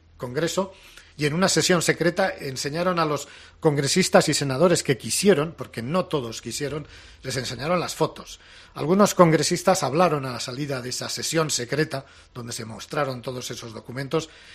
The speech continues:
y hicieron, eh, descripciones muy gráficas, que son las que conocemos ahora. Es decir, como,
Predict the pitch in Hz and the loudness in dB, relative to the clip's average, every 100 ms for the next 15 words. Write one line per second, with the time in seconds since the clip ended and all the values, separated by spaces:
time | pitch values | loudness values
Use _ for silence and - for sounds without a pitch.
0 | - - - 151 120 - 135 147 143 127 | -20 -18 -8 -6 -6 -4 -4 -4 -6 -8
1 | 123 113 - 110 - 139 143 143 117 156 | -10 -10 -10 -12 -8 -6 -6 -6 -6 -4
2 | - 120 113 - 107 123 117 117 110 104 | -6 -10 -12 -12 -12 -12 -12 -14 -14 -14
3 | 107 95 - 139 160 - - - - 101 | -16 -12 -6 -2 -2 -6 -14 -20 -20 -20
4 | 104 117 110 107 104 101 | -16 -16 -14 -14 -12 -14